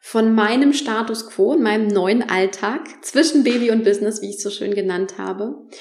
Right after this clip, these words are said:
Natürlich ist das erstmal nur eine Momentaufnahme und diese Momentaufnahme wird sich mit Sicherheit auch noch im Weiteren verändern mit der weiteren Entwicklung unserer Tochter, mit dem Älterwerden.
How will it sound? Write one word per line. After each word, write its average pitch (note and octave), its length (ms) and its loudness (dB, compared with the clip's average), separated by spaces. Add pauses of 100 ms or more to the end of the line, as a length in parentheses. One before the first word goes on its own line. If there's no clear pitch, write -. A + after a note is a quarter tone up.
(260)
Natürlich C#4+ 440 2
ist - 140 -6
das A3+ 100 -8
erstmal A#3 400 0
nur A3+ 140 4
eine A3+ 100 6
Momentaufnahme G#3+ 1200 0
und G3 220 -4 (480)
diese A3+ 140 0
Momentaufnahme A#3+ 840 4
wird G#3+ 120 -2
sich - 140 -8
mit G#3+ 140 0
Sicherheit G3 840 -2
auch G3+ 120 0
noch G#3 160 0
im G3 160 -4
Weiteren G3+ 800 -2 (180)
verändern G#3 800 -2 (200)
mit G#3 300 -10 (540)
der G3+ 120 -4
weiteren G#3+ 420 0
Entwicklung G#3 440 -2
unserer G3 360 -4
Tochter, A3 580 -6
mit G3 240 -4
dem F#3+ 160 -6
Älterwerden. G#3 960 0